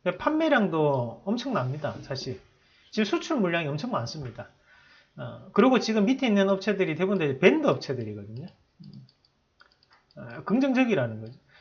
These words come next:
근데, 어, 요 부분 자체가 조금, 어, 판단을 하실 필요가 있는 것이, 어,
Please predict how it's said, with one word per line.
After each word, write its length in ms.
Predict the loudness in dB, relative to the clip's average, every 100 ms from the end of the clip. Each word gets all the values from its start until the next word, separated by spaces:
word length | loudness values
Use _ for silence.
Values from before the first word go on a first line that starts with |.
| _
근데, 640 | 0 4 8 8 6 2 -4
어, 200 | -2 0 4
요 160 | 4
부분 300 | 4 0 0
자체가 500 | -2 -4 0 2 2
조금, 920 | 0 -4 -4 -2 0 2 2 2 -2 -4
어, 300 | -2 -2 -2
판단을 320 | 0 0 0
하실 680 | -2 -2 0 0 -2 -4 -10 _ -12
필요가 300 | -2 0 2
있는 200 | 0 -2
것이, 460 | -6 -6 -8 -8 -14 _ -20 -20 -20 -14
어, 260 | -12 -12